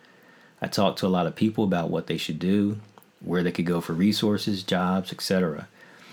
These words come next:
and just letting them know they could leave, or at least demand more respect. There were other opportunities available, but things have just continued to get worse. Before I left,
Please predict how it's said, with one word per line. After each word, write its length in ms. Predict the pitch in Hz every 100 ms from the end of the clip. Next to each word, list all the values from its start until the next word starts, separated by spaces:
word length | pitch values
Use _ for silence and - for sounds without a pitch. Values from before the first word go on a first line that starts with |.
| - -
and 120 | 95
just 200 | 95 92
letting 240 | 101 104 104
them 160 | 90
know 400 | 90 107 80 80 - -
they 160 | - 90
could 300 | - 113 117
leave, 340 | 85 - - - _ -
or 120 | 82
at 100 | 85
least 220 | 92 -
demand 400 | 85 90 95 92
more 180 | 87 87
respect. 540 | 80 - 107 87 - - _ _ _ - - _
There 160 | 95 92
were 100 | 87
other 220 | 92 98
opportunities 480 | 104 107 - 117 110
available, 520 | 104 104 92 78 - - - _ -
but 120 | -
things 260 | 92 87 82
have 120 | 73
just 260 | - 92
continued 440 | - 101 - 101 90
to 60 |
get 200 | 85 87
worse. 400 | - 90 - - - _ _ _ _ _ _ _ _ - - - -
Before 300 | - - 117
I 60 | 95
left, 480 | 85 107 98 90